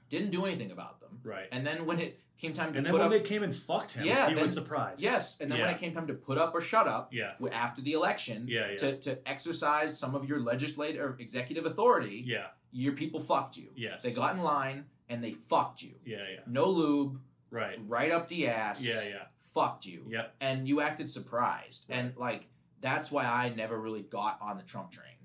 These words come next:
Speaker 1: because I liked what he was doing.
Speaker 2: That's kinda
Speaker 1: And,
Speaker 2: Peter,
Speaker 1: and
Speaker 2: Peter Schiff is like that.
Speaker 1: Yeah, and I
Speaker 2: Yeah,
Speaker 1: liked
Speaker 2: yeah.
Speaker 1: what he was doing. And I'm certainly not with the left.
Speaker 2: Yes.
Speaker 1: And,
Speaker 2: Yeah, yeah,
Speaker 1: and if
Speaker 2: yeah.
Speaker 1: I had to make a decision between the left and the right, I picked the right.
Speaker 2: It's the Flight
Speaker 1: But
Speaker 2: ninety-three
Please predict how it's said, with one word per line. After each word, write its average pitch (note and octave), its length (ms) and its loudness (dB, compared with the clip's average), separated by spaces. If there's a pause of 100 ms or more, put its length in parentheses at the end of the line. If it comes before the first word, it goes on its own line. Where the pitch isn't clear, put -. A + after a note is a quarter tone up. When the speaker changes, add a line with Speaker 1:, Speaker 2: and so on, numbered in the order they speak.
(120)
Speaker 1:
because A2 300 -6
I G#2+ 80 -2
liked A#2+ 340 -2
what B2+ 100 -6
he A#2+ 80 -2
was A2 160 -6
doing. D2 360 -10 (260)
Speaker 2:
That's C3+ 160 -8
kinda C3+ 160 0
Speaker 1:
And, A#2+ 100 -2
Speaker 2:
Peter, A#2 160 0
Speaker 1:
and G#2+ 180 -4
Speaker 2:
Peter C3+ 200 -2
Schiff - 200 -8
is - 140 -16
like - 160 -20
that. - 100 -20
Speaker 1:
Yeah, D#3+ 400 2
and B2+ 100 -2
I B2+ 40 4
Speaker 2:
Yeah, B2+ 60 4
Speaker 1:
liked D3+ 140 4
Speaker 2:
yeah. E3+ 40 -6
Speaker 1:
what F3 40 -4
he F3 60 -2
was - 80 0
doing. C#3+ 220 0
And B2 80 -2
I'm A#2 180 0
certainly D#3 580 6
not A#2 280 0
with G2+ 180 -6
the E2+ 80 -12
left. - 560 -8
Speaker 2:
Yes. F#3 440 -2
Speaker 1:
And, - 100 2
Speaker 2:
Yeah, B3 100 10
yeah, A#3+ 80 6
Speaker 1:
and B3 80 6
if - 80 4
Speaker 2:
yeah. - 60 4
Speaker 1:
I C#3 80 4
had D#4 200 4
to D#4 80 -4
make D#3 180 0
a C#4 60 0
decision D3 480 -2
between B2+ 260 -4
the B2 60 -2
left B2+ 320 -2
and A2 120 -8
the G#2 60 -10
right, C#3 340 0
I A2 60 -10
picked - 340 -4
the G2+ 80 -10
right. D#3+ 380 2
Speaker 2:
It's C3+ 140 -2
the F3 80 2
Flight F3+ 260 2
Speaker 1:
But D#3+ 180 6
Speaker 2:
ninety-three F3+ 360 0